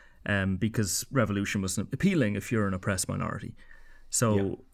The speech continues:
Speaker 1: Lenin would have had comrades in, in this revolution who, l-, like Trotsky, um, who's the most famous, uh,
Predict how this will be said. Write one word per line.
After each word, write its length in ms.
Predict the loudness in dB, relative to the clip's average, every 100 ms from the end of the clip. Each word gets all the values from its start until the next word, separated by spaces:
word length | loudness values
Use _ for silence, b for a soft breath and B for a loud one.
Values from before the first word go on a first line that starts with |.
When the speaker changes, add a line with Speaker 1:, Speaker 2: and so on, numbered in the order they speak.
| -16 0
Speaker 1:
Lenin 340 | 4 6 8
would 120 | 6 4
have 80 |
had 260 | 2 -2 -2
comrades 800 | 2 4 4 2 0 -2 -2 -2 0
in, 180 | 2
in 260 | 2 2 2
this 180 | 2 2
revolution 460 | 0 0 -2 0 0
who, 220 | 0 0 0
l-, 80 |
like 160 | 2 0
Trotsky, 460 | 0 -2 -2 -4 -6 B B B -6
um, 420 | -2 0 0 -2
who's 220 | -2 -2 -2
the 60 |
most 200 | -2 0
famous, 560 | 0 2 2 0 -2 -6 _ -20 -20 -20 _ -6
uh, 400 | -4 -2 -4